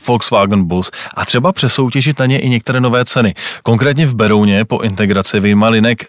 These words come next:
do Prahy a školních spojů vidím v kteroukoliv dobu úplně prázdné velké autobusy, kde se pláče nad cenou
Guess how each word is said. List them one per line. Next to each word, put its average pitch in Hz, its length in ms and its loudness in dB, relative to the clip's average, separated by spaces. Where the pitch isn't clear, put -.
do 98 180 -4
Prahy 101 340 -2
a - 60 -4
školních 110 360 0
spojů 90 440 -2
vidím 113 260 2
v - 60 -4
kteroukoliv 147 580 -2
dobu 123 280 0
úplně 151 400 0
prázdné 127 380 0
velké 127 300 0
autobusy, 104 600 0
kde 104 200 0
se 143 180 0
pláče 117 540 -2
nad 95 180 0
cenou 107 460 0